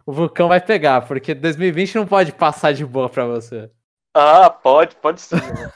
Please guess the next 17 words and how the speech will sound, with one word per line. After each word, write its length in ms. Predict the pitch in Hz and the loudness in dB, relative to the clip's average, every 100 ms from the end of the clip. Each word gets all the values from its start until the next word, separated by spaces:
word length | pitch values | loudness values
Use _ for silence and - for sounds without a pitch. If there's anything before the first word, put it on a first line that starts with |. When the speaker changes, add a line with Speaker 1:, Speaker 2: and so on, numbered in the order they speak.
| - | -2
Speaker 1:
<laughs> 340 | 220 - - - | -2 -2 -8 -18
Pode. 380 | 151 - _ _ _ - | -18 -18 _ _ _ -6
Speaker 2:
Pode 420 | 143 156 190 180 | 0 2 0 -2
e 60 | 190 | -4
vai 160 | 165 175 | -2 0
passar, 460 | 175 156 117 - _ _ _ | -2 -6 -14 -20 _ _ _
né? 220 | 127 147 _ | -16 -16 _
Enfim, 400 | - 208 208 170 - - - - | -10 -10 -8 -12 -14 -20 -14 0
é, 320 | 175 165 160 | 6 6 6
vocês 180 | 190 - | 0 0
têm 100 | 180 | 0
alguma 200 | 156 147 | 0 -6
coisa 140 | 156 | -8
que 60 | - | -10
vocês 120 | 143 | -10
querem 200 | 143 143 | -8 -8
falar? 540 | - 151 220 240 - | -4 0 0 0 -4